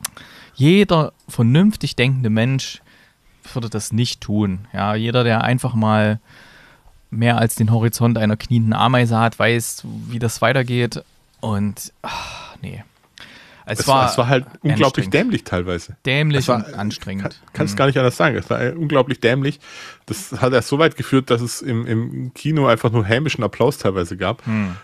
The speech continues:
Speaker 2: Ähm, und das aber auch zu Recht, muss ich sagen. Es war, <laughs> das, es ist, du, du rutscht, oder der, der, der Thomas rutscht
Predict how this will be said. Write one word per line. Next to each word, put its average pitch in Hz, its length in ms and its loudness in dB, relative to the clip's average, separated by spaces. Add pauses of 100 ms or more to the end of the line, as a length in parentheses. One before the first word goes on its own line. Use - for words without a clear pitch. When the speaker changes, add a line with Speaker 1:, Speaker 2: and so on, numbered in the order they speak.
(140)
Speaker 2:
Ähm, 101 480 0 (420)
und 113 140 -4
das 131 160 0
aber 123 260 2
auch 127 140 2
zu - 200 -6
Recht, 135 340 -2
muss 92 100 -4
ich 92 100 -8
sagen. 87 320 -4 (240)
Es - 200 -8
war, - 200 0 (420)
<laughs> - 420 -14
das, 160 260 -8
es 165 400 -2
ist, 147 260 -8
du, 139 80 -6 (100)
du 139 80 -2
rutscht, 143 420 -2
oder 131 180 2
der, 135 220 2
der, 127 180 2
der 123 180 -2
Thomas 131 640 0
rutscht - 460 -4